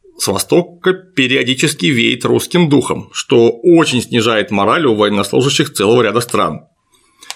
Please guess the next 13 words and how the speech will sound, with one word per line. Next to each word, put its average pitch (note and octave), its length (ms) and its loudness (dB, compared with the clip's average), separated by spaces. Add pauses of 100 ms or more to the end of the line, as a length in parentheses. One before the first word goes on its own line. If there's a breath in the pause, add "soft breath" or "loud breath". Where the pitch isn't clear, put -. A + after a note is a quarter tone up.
(420 loud breath)
Во-вторых, G#2+ 680 -4
непонятная D3 680 -4
чертовщина C#3+ 640 -2
творится C3+ 380 -2
с - 120 -6
личными C3+ 320 -2
сотовыми D3 360 0
телефонами E3 500 0
бойцов, F#2+ 580 -2 (600 loud breath)
а - 200 -20
также A#2 220 0
их B2+ 80 0
командиров. G#2+ 720 -4